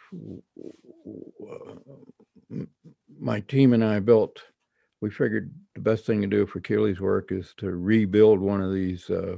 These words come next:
globe motors or Dynaspheres. So we made one in the winter of ninety-five and ninety-six.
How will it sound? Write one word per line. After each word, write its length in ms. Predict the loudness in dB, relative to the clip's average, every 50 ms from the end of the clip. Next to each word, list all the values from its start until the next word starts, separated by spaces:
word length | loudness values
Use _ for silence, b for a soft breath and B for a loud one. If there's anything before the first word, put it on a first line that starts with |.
| -12 -10 _
globe 260 | 2 4 4 4 4
motors 440 | 2 -2 -4 -2 -2 -4 -4 -6 -8
or 120 | -10 -10
Dynaspheres. 760 | -6 -4 -2 0 0 -2 -2 -4 -8 -10 -10 -10 -12 -14 -20 _ _ _ _ _ _ _ _ _ _ _ _ _ _ _ _ _ _ _ _ _
So 180 | _ _ 0 2
we 120 | 4 4
made 220 | 6 6 6 4 4
one 280 | 2 0 -4 -4 -6
in 120 | -6 -4 -2
the 80 | 0
winter 260 | 0 2 2 2 2 2
of 80 | 2
ninety-five 580 | 0 0 0 0 0 0 -2 -2 -2 -2 -2 -2
and 80 | -2
ninety-six. 580 | -4 -4 -4 -6 -6 -6 -6 -6 -6 -8 _ -20